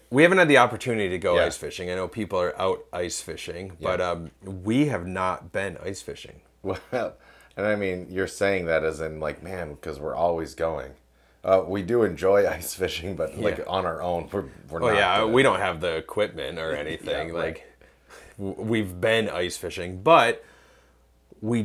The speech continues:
Speaker 1: did catch a f-, we did catch fish
Speaker 2: We did catch
Speaker 1: this
Speaker 2: fish in
Speaker 1: winter.
Speaker 2: winter, yeah.
Speaker 1: Uh, it was, so there was no ice, and we actually recently got fly fishing rods, and we are not good at it at all yet. We,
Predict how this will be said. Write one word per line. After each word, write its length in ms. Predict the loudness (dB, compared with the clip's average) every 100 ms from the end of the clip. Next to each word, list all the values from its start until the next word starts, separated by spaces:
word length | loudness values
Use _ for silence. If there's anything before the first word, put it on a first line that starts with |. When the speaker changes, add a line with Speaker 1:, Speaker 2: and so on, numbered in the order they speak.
| -2
Speaker 1:
did 560 | 4 8 8 8 4 -2 -8 _ _ _ _ _
catch 600 | -6 0 0 0 -8 -10 _ _
a 100 | -4
f-, 260 | -4 -8 -10
we 180 | -4 -4
did 320 | 2 2 2
catch 300 | 2 0 0
fish 520 | -2 6 6 6 -2
Speaker 2:
We 80 | -4
did 160 | -2 0
catch 180 | 2 4
Speaker 1:
this 160 | 4
Speaker 2:
fish 100 | 4
in 160 | 4 2
Speaker 1:
winter. 80 | 2
Speaker 2:
winter, 340 | 2 -2 -2 2
yeah. 240 | 4 4 0 -18 _ _ _
Speaker 1:
Uh, 300 | 2 4 2 -2 -6
it 120 | 2 4
was, 220 | 4 2
so 140 | 2
there 120 | 2 2
was 120 | 6
no 140 | 8
ice, 440 | 10 8 6 0 -4
and 180 | -2 0
we 200 | 4 6
actually 640 | 6 4 4 4 4 2 -6 -20 -20 -20 -14 -2
recently 600 | 4 4 4 2 2 4
got 440 | 6 6 6 2
fly 340 | -2 4 6
fishing 560 | 4 2 -2 -2 -4 -2
rods, 540 | -2 0 -2 -4 -10 -12 _
and 460 | -2 -2 -4 -8 -14 -14
we 320 | -6 0 2
are 160 | 2 0
not 460 | 0 4 4 4
good 180 | 0 0
at 200 | -2 -4
it 180 | -6 -6
at 100 | -4 -2
all 280 | -2 -2
yet. 360 | -2 -2 -2 -2
We, 200 | -6